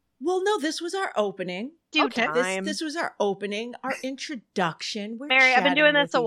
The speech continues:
Speaker 2: while. I've been doing this a while. Let me give you some tips. You can't force it.
Speaker 1: <laughs> Uh-huh.
Speaker 2: You can't
Speaker 1: So,
Speaker 2: force
Speaker 1: okay.
Speaker 2: it. You can't, you gotta just sometimes let it happen organically.
Speaker 3: Okay. Thank you.
Speaker 1: And
Speaker 3: Thank you for that.
Speaker 2: Organically. That's for you.
Speaker 1: Organically.
Speaker 2: That's for you.
Speaker 3: Okay. Th-,
Speaker 1: See,
Speaker 3: thank you.
Speaker 1: and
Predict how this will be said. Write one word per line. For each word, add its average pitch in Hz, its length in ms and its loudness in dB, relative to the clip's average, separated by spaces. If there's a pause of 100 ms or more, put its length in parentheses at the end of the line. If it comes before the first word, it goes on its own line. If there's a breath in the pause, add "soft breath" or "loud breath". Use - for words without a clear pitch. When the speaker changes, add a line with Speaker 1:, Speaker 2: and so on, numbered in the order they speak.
(340)
Speaker 2:
while. 190 320 -2
I've 220 140 -2
been 254 100 -2
doing 285 140 0
this 269 160 -2
a 240 40 0
while. 208 160 6
Let 190 100 0
me 220 60 -2
give 233 120 -6
you 240 40 -4
some 214 160 -4
tips. - 440 -4
You 220 80 -8
can't 285 320 4
force 320 280 8
it. - 240 6
Speaker 1:
<laughs> 370 160 8
Uh-huh. 339 340 2 (180)
Speaker 2:
You 302 160 0
can't - 20 4 (260)
Speaker 1:
So, 185 80 2
Speaker 2:
force 240 200 8
Speaker 1:
okay. 262 560 6
Speaker 2:
it. - 220 0
You 226 160 -10
can't, 240 440 0
you 214 220 -18
gotta 247 260 4
just 240 180 -6
sometimes 214 420 -2
let 175 160 4
it 170 120 -2
happen 180 580 -8
organically. 202 400 -4
Speaker 3:
Okay. 185 320 -2
Thank 233 260 2
you. 226 80 4
Speaker 1:
And 240 100 4
Speaker 3:
Thank 269 140 8
you 285 40 -4
for 285 60 8
that. - 60 10
Speaker 2:
Organically. 254 580 4 (180)
That's 277 100 6
for 226 60 0
you. 226 40 0 (400)
Speaker 1:
Organically. 220 320 0 (100)
Speaker 2:
That's 226 160 -14
for 226 180 0
you. 208 60 -6
Speaker 3:
Okay. 202 260 4
Th-, 220 240 2
Speaker 1:
See, 285 60 0
Speaker 3:
thank 254 200 8
you. 247 60 2
Speaker 1:
and 330 140 0